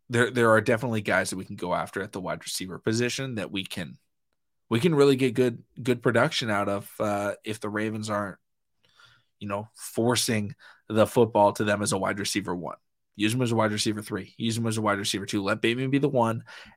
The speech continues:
and let these other guys, you know, go out there and, you know, play their best football and see what they can really do. You know,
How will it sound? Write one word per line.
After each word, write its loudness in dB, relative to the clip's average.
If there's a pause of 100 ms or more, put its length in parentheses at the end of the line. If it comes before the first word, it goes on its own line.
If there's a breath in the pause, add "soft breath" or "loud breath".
and 0
let 4
these -2
other 2
guys, 0
you -8
know, -4
go -2
out -2
there -6
and, -10 (140)
you -14
know, -12
play 2
their 2
best -2
football -2
and -6
see -2
what -4
they -4
can -8
really -6
do. -2 (1500)
You -6
know, -2